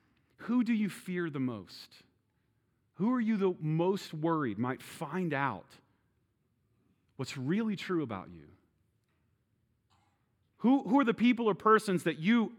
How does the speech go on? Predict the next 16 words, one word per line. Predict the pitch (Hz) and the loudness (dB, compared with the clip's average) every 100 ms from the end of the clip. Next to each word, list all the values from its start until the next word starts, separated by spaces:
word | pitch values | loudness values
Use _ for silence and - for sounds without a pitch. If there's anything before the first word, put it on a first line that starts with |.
| - | 2
more | 185 208 | 6 6
than | 196 | 6
anything | 226 262 233 | 6 6 6
else, | 208 - | 6 4
you | 185 | -2
don't | 139 202 214 214 | 2 8 8 8
want | 208 202 | 6 8
them | 185 | 6
to | - 170 | 6 6
know | 165 165 151 | 6 6 4
the | 135 139 | 4 2
awful, | 151 151 - 175 175 | 2 2 0 -2 -2
most | 147 135 131 - | -2 -2 -4 -8
terrible | - 156 151 139 | -2 0 0 -2
secret | - 135 - 123 | -6 -8 -6 -10
about | 123 104 | -8 -8